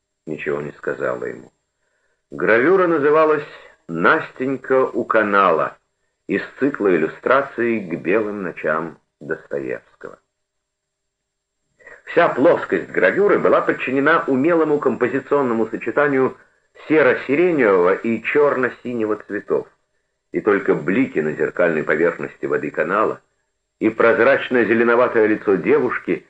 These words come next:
врывались дерзким, сияющим пятном в холодные сумерки. Девушка в старинной соломенной шляпке корзиночкой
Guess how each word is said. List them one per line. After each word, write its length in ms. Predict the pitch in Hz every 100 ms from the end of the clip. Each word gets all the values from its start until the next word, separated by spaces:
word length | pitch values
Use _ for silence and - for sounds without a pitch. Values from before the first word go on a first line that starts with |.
| _ _ -
врывались 680 | 85 107 120 143 135 113 67
дерзким, 580 | 110 156 - - 87 -
сияющим 720 | 110 104 139 165 143 - 151
пятном 540 | 135 139 - 131 135 120
в 60 |
холодные 580 | - 87 85 76 73 69 -
сумерки. 440 | 73 69 55 - _ _ _ _ _ _ _ _ _ _ _ _ _ _ _ _ _ _ _ _ _ _
Девушка 600 | - 143 131 - - 123 _ _ _ _ _ _ _ _ _ _ _ _ _ _ _
в 60 | -
старинной 560 | 117 120 123 117 113 -
соломенной 440 | 90 98 107 90 -
шляпке 540 | - 90 101 - -
корзиночкой 840 | - 98 82 101 95 95 - 92